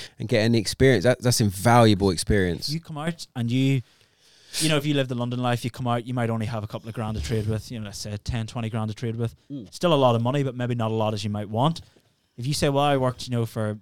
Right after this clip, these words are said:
Speaker 2: this bank for five years and work-, worked for this fund for three years, I ran these portfolios, r-, ran these books," investors are gonna be all over you.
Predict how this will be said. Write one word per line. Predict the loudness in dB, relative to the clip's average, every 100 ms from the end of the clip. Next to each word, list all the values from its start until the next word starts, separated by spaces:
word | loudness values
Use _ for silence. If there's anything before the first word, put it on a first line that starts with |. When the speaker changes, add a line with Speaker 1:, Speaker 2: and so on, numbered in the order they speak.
| _
Speaker 2:
this | -8 -6
bank | -6 -6 -4
for | -6 -6
five | -2 -2 0
years | 0 -2 -2
and | -2
work-, | -2 -2
worked | -8 -10
for | -8
this | -8
fund | -8 -10
for | -12
three | -8 -4
years, | 0 0 -4 _ _ _ -10
I | -6
ran | -4 -2
these | -4
portfolios, | -6 -6 -2 -2 -2 -6
r-, | -12 -8
ran | -4
these | -2 0
books," | -2 -2 -6 -14 _ _ _
investors | -8 -6 -8 -12 -8
are |
gonna | -4
be | -2
all | -2 -2
over | -2
you. | -4